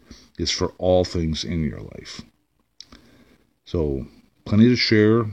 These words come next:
plenty to ponder, and I'll close now with these words from Second Timothy chapter four, verse seven. "I have fought the good fight, I have finished the course,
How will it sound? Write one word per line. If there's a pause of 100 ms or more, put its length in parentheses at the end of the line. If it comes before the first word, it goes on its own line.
(520)
plenty
to
ponder, (960)
and
I'll
close
now
with
these
words (440)
from
Second
Timothy (480)
chapter
four,
verse
seven. (1500)
"I
have
fought
the
good
fight, (360)
I
have
finished (400)
the
course,